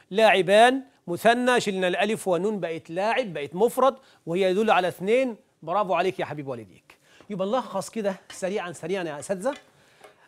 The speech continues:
المفرد، المفرد، مم، المفرد ماله؟ كل اسم دل على واحد أو واحدة. زي إيه يا أستاذ؟ زي معلم، معلمة،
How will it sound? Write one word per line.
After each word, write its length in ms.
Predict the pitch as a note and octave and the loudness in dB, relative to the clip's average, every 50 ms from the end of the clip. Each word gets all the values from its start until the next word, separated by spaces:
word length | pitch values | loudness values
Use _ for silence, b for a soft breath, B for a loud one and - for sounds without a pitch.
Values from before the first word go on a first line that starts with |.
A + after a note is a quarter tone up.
| b - | b 0
المفرد، 640 | G3 G3+ G3+ G3 G#3 A3+ - - - G#3+ B3 C#4 - - _ - - | 2 2 2 4 2 2 2 2 4 4 4 4 4 0 _ -8 -4
المفرد، 640 | E3 F#3 G3 G3 G3+ A3+ A3 - - A3 B3 C#4+ C4+ - _ _ _ _ _ _ _ - | -2 -2 0 2 2 2 2 0 0 0 0 0 -2 -4 _ _ _ _ _ _ _ -10
مم، 160 | F#3+ G3+ F3+ - _ _ _ _ - | -8 -8 -8 -10 _ _ _ _ -8
المفرد 320 | F3 F#3 G#3 G#3 G#3 G#3 G3 | -6 -4 -2 -2 -2 -2 -2
ماله؟ 300 | G3+ G#3 G#3 G#3 G#3 - b b b b b b b b _ - | 0 0 0 0 0 -2 b b b b b b b b _ -6
كل 440 | - A#3+ A#3+ A3 F3+ D#3+ C#3 C3 - _ _ _ - | 2 4 4 4 4 0 -8 -12 -16 _ _ _ -2
اسم 340 | A#3 A3+ G3+ - - F#3+ F3+ | -2 -2 -2 -4 -6 -8 -4
دل 200 | E3 G3+ G3+ G3 | -2 0 2 2
على 160 | F3+ F#3+ F#3 | 4 4 4
واحد 380 | F#3 A3 C4 A#3+ A#3 C#4 A#3 | 4 4 4 2 2 -2 -2
أو 160 | F#3 F#3+ G#3+ G#3 | 0 2 2 4
واحدة. 460 | G#3 G#3 G3 - G3+ G3 D#3 D3+ B2+ C#3 | 4 4 2 2 0 -4 -4 -6 -8 -6
زي 140 | D3+ F#3+ | -4 -2
إيه 180 | G3+ G#3 A3 A3+ | -2 0 0 0
يا 140 | A#3 A3 G#3+ | 0 0 -2
أستاذ؟ 420 | G3+ - - A3+ A3+ A3+ A3+ G3+ - _ _ _ _ _ _ _ _ _ _ _ - | -2 -2 -2 -2 0 0 -2 -4 -8 _ _ _ _ _ _ _ _ _ _ _ -2
زي 260 | E3 G#3 G#3+ G#3+ G#3+ | 0 2 2 2 2
معلم، 600 | G#3+ G#3 F#3 G#3 G#3+ G#3+ G#3+ G#3+ A3 A3 A3 A#3 _ _ _ _ _ _ _ _ - | 0 2 2 2 2 2 0 -2 -2 -2 -4 -10 _ _ _ _ _ _ _ _ -6
معلمة، 600 | G3 F#3 F3+ G3 G3 G3+ G#3 G#3+ G#3 G#3+ G#3+ F#3+ | -2 0 0 0 2 0 0 0 0 0 -2 -4